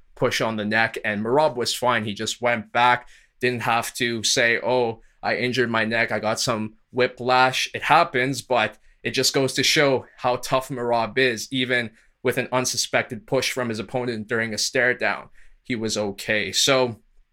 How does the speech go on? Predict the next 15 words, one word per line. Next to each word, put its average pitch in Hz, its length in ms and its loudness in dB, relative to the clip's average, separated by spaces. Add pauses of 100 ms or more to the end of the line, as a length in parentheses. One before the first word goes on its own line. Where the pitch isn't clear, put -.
(480)
overall, 143 680 4 (280)
Merab 135 420 4 (100)
won 127 380 0
the 120 80 -2
stare 131 420 6
down, 123 380 0 (400)
was 120 400 0
calm 147 320 2
and 139 100 0
collective, 131 640 2
not 143 280 0
calm 131 340 -2
and 120 80 -8
collective, 120 580 -2
but 117 280 0